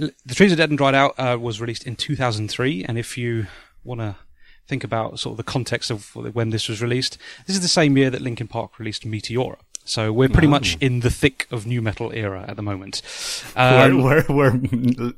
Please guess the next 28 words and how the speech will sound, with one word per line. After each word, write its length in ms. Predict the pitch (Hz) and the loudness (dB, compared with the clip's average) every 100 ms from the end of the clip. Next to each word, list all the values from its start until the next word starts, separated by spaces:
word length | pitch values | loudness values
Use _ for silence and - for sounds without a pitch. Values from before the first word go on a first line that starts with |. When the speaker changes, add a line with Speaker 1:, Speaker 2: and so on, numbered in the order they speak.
| - | -2
Speaker 2:
ankle 380 | 127 135 135 113 | 0 0 0 0
deep. 400 | 101 92 101 - | 0 -2 -4 -2
Speaker 1:
Yeah, 360 | 139 123 110 | 6 8 8
pretty 420 | 95 - 143 131 123 | 4 2 6 6 6
much. 400 | 107 - - - - | 2 -2 -8 -8 -6
Speaker 2:
<laughs> 20 | 139 107 - | -6 -4 0
Speaker 1:
Um, 380 | 139 143 147 | 4 6 4
Speaker 2:
No, 100 | 135 | 4
no, 60 | 127 | 4
that's 160 | 156 - | 4 4
Speaker 1:
s- 40 | |
Speaker 2:
not 140 | 160 123 | 2 2
deep 220 | 123 107 | 0 0
at 80 | 104 | 2
all. 260 | 120 185 | 2 2
We're, 380 | 156 156 190 180 | 0 2 2 4
we're, 320 | 143 175 143 | 4 4 4
we're 220 | 123 160 - | 2 0 0
up 160 | 123 - | -6 0
to 120 | 110 | 2
our 100 | 95 | 2
waist 340 | 98 104 - | 2 0 0
in 100 | 143 | -2
it. 120 | 139 - | -2 -2
Speaker 1:
Yeah, 320 | 147 135 117 104 | 6 8 8 6
no, 220 | 113 98 | 0 -2
very, 320 | 101 117 117 135 | 2 2 2 0
yeah, 180 | 117 | 0